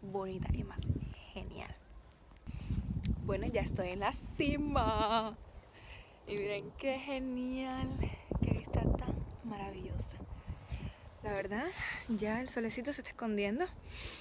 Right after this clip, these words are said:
y pues hace frío. Ya no creo que esté en once grados, ya creo que ha bajado la temperatura. Pero bueno, eso es así, así es aquí. Y hay que disfrutar de lo que ofrece la naturaleza.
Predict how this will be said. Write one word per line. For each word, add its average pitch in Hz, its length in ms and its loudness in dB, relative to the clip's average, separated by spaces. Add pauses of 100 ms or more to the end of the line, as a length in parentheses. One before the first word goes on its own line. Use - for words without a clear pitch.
(300)
y 214 80 0
pues 196 160 2
hace 247 340 0 (200)
frío. 202 500 2 (1500)
Ya 220 140 6
no 208 100 6
creo 208 140 6
que 202 60 4
esté 196 140 -2
en 196 80 2
once 196 220 4
grados, 185 240 6
ya 185 100 4
creo 190 180 6
que 180 80 6
ha 175 40 8
bajado 185 220 6
la 190 80 6
temperatura. 202 540 4 (680)
Pero 403 160 6
bueno, 427 320 4
eso 427 180 0
es 403 100 4
así, 427 520 2 (280)
así 349 340 0
es 370 200 2
aquí. 370 320 4 (1300)
Y 349 60 10
hay 330 140 10
que 349 200 4 (180)
disfrutar 277 560 6 (500)
de 240 220 6
lo 220 120 4
que 214 80 4
ofrece 247 340 4
la 254 120 8
naturaleza. 233 600 6